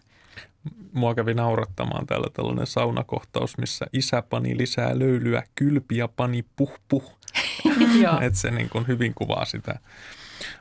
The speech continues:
Speaker 1: lapsen näkökulmaa tai
Speaker 2: Mm.
Speaker 1: hyvin naivistisella tavalla jopa.
Speaker 2: Joo.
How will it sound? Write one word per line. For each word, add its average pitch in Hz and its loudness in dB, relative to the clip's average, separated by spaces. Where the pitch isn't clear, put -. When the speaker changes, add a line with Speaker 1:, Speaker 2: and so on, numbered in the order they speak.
Speaker 1:
lapsen - -2
näkökulmaa 117 -4
tai 233 4
Speaker 2:
Mm. 226 0
Speaker 1:
hyvin 117 0
naivistisella - -2
tavalla - -10
jopa. 120 -6
Speaker 2:
Joo. 175 -2